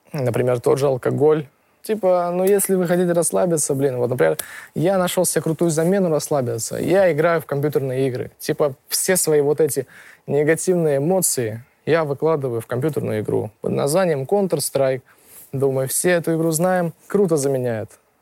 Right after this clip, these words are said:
Но после этого ты, э, не встаешь с утра, как, э, не знаю, тридцатилетний уже умирающий алкоголик. Поэтому алкоголь, сигареты — это зло в любом случае. Но,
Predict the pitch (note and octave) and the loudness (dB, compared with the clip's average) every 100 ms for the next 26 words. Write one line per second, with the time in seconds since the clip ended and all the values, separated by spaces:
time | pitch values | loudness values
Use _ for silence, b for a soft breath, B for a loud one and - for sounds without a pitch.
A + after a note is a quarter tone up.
0 | _ _ _ _ _ _ _ C#3+ D3 D#3+ | _ _ _ _ _ _ _ -4 0 0
1 | E3 E3+ E3+ F#3+ C#3+ B2 - E3+ E3 B | 0 0 0 0 0 -2 0 0 0 B
2 | B B B B B2 A#2 A#2 C3+ - D3+ | B B B B -6 -2 -2 -2 0 2
3 | F3 D#3+ - C3+ C#3 C3+ A#2 A2+ - A#2 | 2 0 -2 0 0 -2 -6 -8 -4 -2
4 | A2+ A2 A2 A2 - - - _ _ _ | 0 -2 -2 -4 -8 -12 -20 _ _ _
5 | - - - G#2+ A3 - A2+ A#2 A2 G#2 | -16 -16 -16 -16 -12 -8 -6 -4 -4 -6
6 | A2 G#3 - _ _ b b b b _ | -8 -12 -18 _ _ b b b b _
7 | - A#2 - - A#2+ B2 B2 A#2+ A#2+ C3+ | -8 -6 -6 -4 0 2 2 0 0 0
8 | C#3 C3+ B2 A#2 A#2 A#2 A#2 A2+ A2+ B2+ | 0 -2 -4 -4 -2 0 0 0 0 2
9 | C#3+ C#3 - A2+ A#2+ B2+ D3+ D3+ B2 - | 2 -2 -4 -4 -2 2 2 2 -2 -8
10 | _ _ _ _ C#3+ C3+ C#3+ C3+ C3 A#2+ | _ _ _ _ -4 0 0 0 0 -4
11 | B B B B _ B2 C3 D#3+ F3+ F#3 | B B B B _ -2 2 2 2 0
12 | - C#3 D3+ D3+ C#3 B2+ B2+ C#3+ F3 F#3 | 0 2 2 2 0 -2 0 2 2 2
13 | - - B2 B2+ C3+ C3 A#2 A2 - A2+ | -4 -6 -2 0 -2 -2 -6 -6 -6 -2
14 | D3 F#3 | 2 0